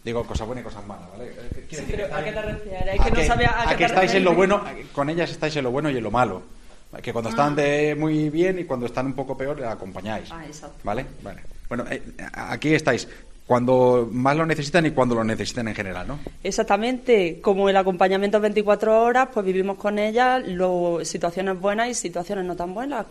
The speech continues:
Speaker 2: porque son chicas que están haciendo un tratamiento de adicciones, pero traen un montón de problemas asociados a la adicción.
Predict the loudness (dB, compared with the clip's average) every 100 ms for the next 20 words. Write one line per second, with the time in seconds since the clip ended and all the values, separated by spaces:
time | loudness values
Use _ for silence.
0 | -12 -8 -6 -2 0 2 0 -2 -8 -6
1 | -2 -2 -2 -2 -2 -4 0 0 0 -4
2 | -4 -4 -4 -4 -6 -4 -4 -4 -2 -2
3 | -2 -2 -2 -2 -4 -6 -6 -6 -6 -4
4 | 0 0 -2 -6 -6 -4 -4 -6 -6 -6
5 | -6 -6 -6 -8 -12 -10 -8 -8 -10 -8
6 | -6 -6 -6 -4 -4